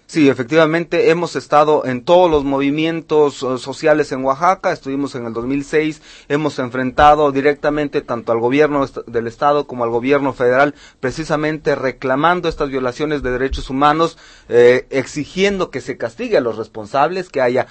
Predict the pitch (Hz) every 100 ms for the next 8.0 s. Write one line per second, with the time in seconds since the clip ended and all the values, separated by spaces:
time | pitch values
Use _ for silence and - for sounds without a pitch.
0 | - 131 190 208 165 143 151 151 135 117
1 | 120 117 120 143 - - - - - 165
2 | 180 180 180 - - 127 143 180 139 -
3 | - _ - 120 147 175 175 160 170 175
4 | - 113 117 127 120 127 143 170 151 127
5 | 131 127 117 127 160 170 - - _ -
6 | 123 120 - 170 180 165 131 120 147 147
7 | 147 - 117 123 147 107 98 104 -